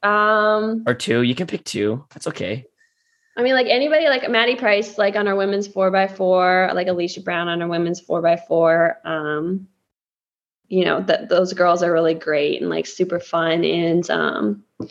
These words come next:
Speaker 1: um, yeah, I'm trying to think, like, who, I mean, honestly, you can just go through the Team Canada roster and any of those people are, like,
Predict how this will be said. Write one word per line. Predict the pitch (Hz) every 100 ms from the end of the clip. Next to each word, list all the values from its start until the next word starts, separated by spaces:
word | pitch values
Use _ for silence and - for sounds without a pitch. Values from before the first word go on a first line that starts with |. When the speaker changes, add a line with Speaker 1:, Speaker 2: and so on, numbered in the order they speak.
| - _ _ _ _ _ _ _ -
Speaker 1:
um, | 185 180 180 180 180 175 175 175 175 175 190 190 _ _ _ _ _ _ _ _ _ _ _ _ _ -
yeah, | 185 180
I'm | 208 190
trying | 190 185 185
to |
think, | 190 180 180
like, | 185 180 170 - -
who, | 190 185 185 180 175 185 - _ _ _ _ _ _ _ -
I |
mean, | 202 170
honestly, | 190 220 226
you | 220
can | 202
just | 190
go | 208
through | 226
the | 190
Team | 190 202
Canada | 190 180 185 175 170
roster | 160 170 185 175
and | 165
any | 170 170
of | 170
those | 175 -
people | 165 160 156
are, | 160
like, | 160 - -